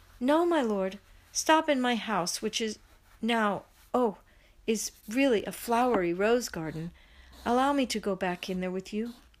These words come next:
Oh, how happy I am. I will come, but I have my disciples. My brothers, Lord. Joanna will have for them, as for you, food and drinks and every refreshment.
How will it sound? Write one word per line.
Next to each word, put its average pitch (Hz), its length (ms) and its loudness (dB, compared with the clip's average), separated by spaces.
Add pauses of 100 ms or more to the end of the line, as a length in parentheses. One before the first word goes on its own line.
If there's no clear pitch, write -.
(120)
Oh, 247 180 4
how 214 260 -8
happy 226 500 -2
I 151 120 -4
am. 170 320 -8 (2000)
I 165 140 2
will 165 140 2
come, 147 400 -10 (440)
but 175 140 0
I 175 60 4
have 202 260 2
my 170 140 -2
disciples. 151 760 -6 (880)
My 247 240 2
brothers, 175 500 -4
Lord. 180 300 -6 (840)
Joanna 262 480 0
will 208 200 2
have 208 300 -2
for - 180 -6
them, 185 440 -4
as 220 240 -2
for 233 160 -6
you, 226 420 -2 (160)
food 269 340 -2
and 277 140 -2
drinks 220 400 -4
and 185 160 -4
every 233 240 -4
refreshment. 196 760 -8